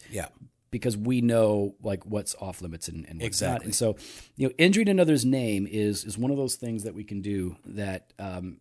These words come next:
Speaker 2: has real consequences. The Bible has a lot to say about this. We're gonna come back to that on the ninth commandment.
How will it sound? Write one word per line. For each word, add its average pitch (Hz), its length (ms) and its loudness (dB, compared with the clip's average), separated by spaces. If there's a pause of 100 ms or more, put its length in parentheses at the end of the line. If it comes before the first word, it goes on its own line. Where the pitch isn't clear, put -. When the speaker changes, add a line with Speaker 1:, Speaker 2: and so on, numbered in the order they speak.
Speaker 2:
has 113 320 -4
real 127 320 -2
consequences. - 840 -8
The - 200 -16
Bible 240 220 0
has 214 120 4
a 156 60 0
lot 120 160 4
to 107 60 -12
say 101 180 -2
about 87 220 -8
this. 82 140 -12
We're 147 60 -6
gonna 202 140 2
come 170 160 2
back 120 240 0
to 107 80 -8
that 101 200 -2
on 107 80 -4
the 92 60 -2
ninth 95 400 -6
commandment. 67 480 -14